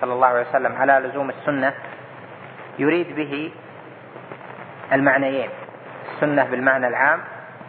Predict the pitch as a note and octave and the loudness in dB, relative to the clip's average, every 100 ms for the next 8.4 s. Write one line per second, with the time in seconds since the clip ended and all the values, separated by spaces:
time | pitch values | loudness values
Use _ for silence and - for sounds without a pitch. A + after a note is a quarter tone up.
0 | - - - B2 A#2+ B2 A#2 G#2+ - A#2+ | -18 -16 0 0 0 2 2 2 0 -2
1 | - C3+ D#3 - - - - A2+ A2 A#2+ | 0 -2 -4 -6 -16 -12 2 4 4 2
2 | C3+ D3 D#3+ - - - - - D3 E3+ | 0 2 2 0 -14 -16 -14 -2 2 4
3 | F3+ C#3 C#3+ D3 C#3 C#3 C#3+ D3 - C3 | 2 -2 -6 -2 2 4 2 0 -6 0
4 | C3+ B2+ B2+ C3+ - - - - - - | 2 2 2 -2 -4 -14 -16 -18 -18 -16
5 | - B2 - C#3 C3+ - - C3+ C3 A#2 | -10 -6 8 8 8 0 -4 0 0 0
6 | B2+ B2+ - B2 B2 - - - - - | 4 2 2 -6 -8 -10 -16 -16 -16 -6
7 | A#2+ A#2+ A#2 - B2 A#2 A#2 - A#2+ A#2+ | -2 0 -2 -6 -4 -4 -4 -6 -8 -4
8 | - - A2+ | 4 6 6